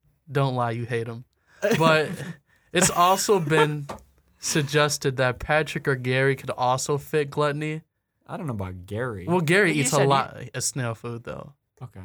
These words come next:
Speaker 1: And the episode, Have You Seen the Snail?
Speaker 2: That's why I was tossing back and forth, where I was
Speaker 1: Yeah.
Speaker 2: like, "I don't know which one Patrick goes under." And I didn't expect SpongeBob to not be one of the main ones. Okay.
Speaker 1: 'Cause he's so happy. But yeah, like, he eats a lot. And, like,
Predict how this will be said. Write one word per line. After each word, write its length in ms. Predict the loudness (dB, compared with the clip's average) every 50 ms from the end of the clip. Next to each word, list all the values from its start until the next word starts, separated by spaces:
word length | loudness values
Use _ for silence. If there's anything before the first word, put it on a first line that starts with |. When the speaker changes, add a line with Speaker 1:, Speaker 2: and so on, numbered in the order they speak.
| -14 -6
Speaker 1:
And 160 | -2 0 2
the 100 | 2 2
episode, 340 | 2 0 0 -2 -2 -2 0 0
Have 160 | 0 -2 -2
You 60 | -2 -6
Seen 240 | -4 -4 -4 -4
the 60 | -4 -6
Snail? 380 | -6 -8 -8 -8 -10 -10 -14 _ _ _ -6
Speaker 2:
That's 180 | -4 -4 -2
why 120 | -2 -2 -2
I 20 |
was 140 | -2 -4 -6
tossing 320 | -4 -4 -4 -4 -4 -8 -8
back 120 | -8 -8
and 120 | -8 -10 -10
forth, 220 | -8 -8 -8 -6
where 100 | -6 -4
I 20 | -2
was 40 | -2
Speaker 1:
Yeah. 80 | -2 -2
Speaker 2:
like, 80 | -2 -4
"I 40 | -6
don't 80 | -8 -6
know 60 | -6
which 120 | -8 -8 -8
one 100 | -10 -12
Patrick 320 | -10 -12 -14 -14 -14 -16
goes 220 | -12 -10 -10 -8 -8
under." 280 | -10 -12 -12 -14 -16 -14
And 120 | -10 -8
I 60 | -8
didn't 220 | -6 -6 -6 -6 -8
expect 380 | -8 -8 -8 -8 -8 -8 -10 -8
SpongeBob 500 | -6 -6 -6 -6 -8 -8 -8 -8 -8 -10
to 100 | -8 -8
not 340 | -4 -4 -4 -4 -6 -6 -6
be 320 | -6 -4 -4 -4 -6 -10 _ _ _ _ _ _ _ _ _ _ _ _ _ _ _ _ _ _ _ _ _ _ _
one 100 | -12 -10
of 80 | -10
the 60 | -8
main 240 | -8 -8 -8 -8 -8
ones. 300 | -10 -10 -12 -12 -14 -14
Okay. 140 | -16 -14 -10
Speaker 1:
'Cause 120 | -8 -6
he's 160 | -6 -6 -6 -8
so 200 | -8 -8 -10 -10
happy. 640 | -10 -10 -12 -12 -12 -14 -16 _ -18 -18 -18 -18 -20 _ _ _ _ _ _ _ _ _ _ _ _ _ -4
But 160 | 0 0 2
yeah, 180 | 2 2 4 4
like, 180 | 4 2 0 0
he 140 | -2 -2 -2
eats 360 | -2 0 -2 -2 -2 -2 -4
a 60 | -4
lot. 400 | -2 -2 -2 -2 -2 -4 -6 -10 -18 _ _ -20 _ _ _ _ _ _ _ _ -2
And, 200 | -2 -2 0 0
like, 260 | 0 -2 -2 -4 -6